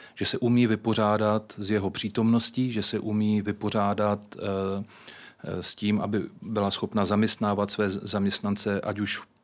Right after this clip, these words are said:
v pobočkách nebo na centrále, pracující z domova nebo z kanceláře a že umí na, na straně druhé velmi svižně obsluhovat své klienty. Jeden z m-,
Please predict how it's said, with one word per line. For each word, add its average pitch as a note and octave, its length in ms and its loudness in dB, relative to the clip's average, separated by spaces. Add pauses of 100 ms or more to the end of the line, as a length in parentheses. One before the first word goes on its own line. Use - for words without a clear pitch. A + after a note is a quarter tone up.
(140)
v - 80 -12
pobočkách G2+ 640 -2
nebo G2+ 340 0 (400)
na F#2 120 -2
centrále, G2+ 720 0 (320)
pracující G2+ 580 -2
z F#2 40 -2
domova G#2 400 2
nebo G#2 240 0
z - 60 -4
kanceláře A2+ 680 2 (180)
a G2+ 80 -6
že G#2+ 100 -2
umí A2 280 2
na, G2 240 0 (120)
na G#2+ 80 -2
straně G#2 340 0
druhé G2+ 440 0 (360)
velmi G2+ 320 2
svižně G2+ 400 2
obsluhovat F#2+ 500 0
své G2 180 0
klienty. F2+ 500 -4 (440)
Jeden A2+ 260 2
z G#2 80 0
m-, A2 520 0